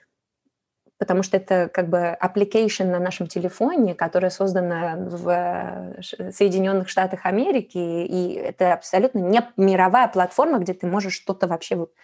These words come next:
и, и стоит что-то вообще высказывать. И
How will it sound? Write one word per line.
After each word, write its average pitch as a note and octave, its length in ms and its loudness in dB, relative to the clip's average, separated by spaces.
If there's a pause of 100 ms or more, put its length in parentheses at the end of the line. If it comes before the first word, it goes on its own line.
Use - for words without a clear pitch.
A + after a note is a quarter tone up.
(380)
и, G3+ 100 2
и - 160 2
стоит G3 380 2
что-то - 280 -4
вообще D#3+ 280 -4
высказывать. E3+ 580 -6 (1300)
И G3+ 460 4